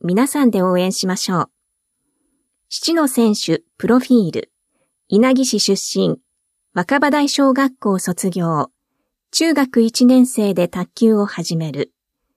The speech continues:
健常者と共にクラブチームで切磋琢磨し、高校三年生の時に日本代表に選出される。東京パラリンピックは世界最終予選トーナメントの決勝戦で敗れ、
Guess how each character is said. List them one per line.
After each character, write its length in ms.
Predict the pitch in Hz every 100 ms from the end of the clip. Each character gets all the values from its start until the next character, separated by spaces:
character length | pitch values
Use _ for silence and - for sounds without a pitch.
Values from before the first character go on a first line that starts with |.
| _ _ _
健 240 | - 262 262
常 180 | 269 262
者 140 | 240
と 140 | 208
共 240 | 196 202 208
に 300 | 190 202 - _ _
ク 120 | -
ラ 140 | 233
ブ 120 | 269 294
チ 160 | -
ー 100 | 277
ム 100 | 240
で 120 | 170
切 360 | 175 240 247 -
磋 60 | 196
琢 240 | 202 -
磨 140 | 180
し、 340 | 175 - 165 156 _ _ _ _
高 220 | - 277
校 200 | 262 302
三 280 | 285 277 277
年 180 | 285 269
生 220 | 254 220
の 120 | 196
時 300 | 202 196 180
に 260 | 151 143 -
日 140 | - 175
本 300 | - 311 254
代 200 | 196 202
表 280 | - 196 185
に 120 | 180
選 260 | - 175
出 240 | 180 - 175
さ 140 | -
れ 120 | 156 147
る。 200 | 143 - _ _ _ _ _ _ _ _ _ -
東 180 | 277
京 220 | 262 277 262
パ 140 | 254
ラ 120 | 254
リ 120 | 254
ン 100 | 254
ピ 100 | 254
ッ 60 | 247 -
ク 120 | 202
は 220 | 180 175 _ _ _
世 220 | - 294
界 300 | - 233 175
最 300 | - 214 269
終 260 | - 294 277
予 100 | 269
選 300 | 285 269 262
ト 140 | 269
ー 40 |
ナ 140 | 254 220
メ 140 | 196
ン 60 | 185
ト 120 | 185
の 140 | 170
決 360 | 151 185 180 -
勝 100 | 294
戦 260 | - 226 180
で 160 | 180
敗 200 | 180 196
れ、 200 | 175 160